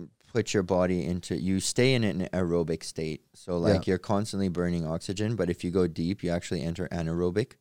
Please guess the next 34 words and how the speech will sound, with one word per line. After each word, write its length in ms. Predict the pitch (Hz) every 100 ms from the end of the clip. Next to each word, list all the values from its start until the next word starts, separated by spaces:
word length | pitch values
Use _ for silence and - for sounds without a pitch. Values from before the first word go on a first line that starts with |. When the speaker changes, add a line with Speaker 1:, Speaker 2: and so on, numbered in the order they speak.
| _ -
Speaker 2:
Mm. 200 | 127 90 _ _ _
Speaker 1:
So 480 | - 90 85 82 80
kind 220 | - 110
of 80 | 110
like 160 | 95 90
the 80 |
gym. 340 | 85 92 80 85
So 160 | -
you 160 | 92 92
start 260 | - 117 117
to 60 |
feel 240 | 110 110 98
lactic 600 | 82 85 92 - 82 -
very 340 | 85 85 85
early. 460 | 80 82 90 78 - _ _ _ _ _
And 200 | 80 80
if 120 | 85 98
you 60 |
feel 200 | 98 123
lactic 400 | 113 98 110 104
acid, 280 | 104 113 87
that's 180 | 87 92
actually 240 | 107 101
a 40 | 87
good 160 | 90
sign. 240 | - 131 85
It 80 | 82
means 240 | 87 87
your 80 | 92
body 320 | 80 80 85
is 120 | 82
preserving 560 | - 85 82 87 95 82
the 120 | 80
oxygen 540 | 80 82 85 78 76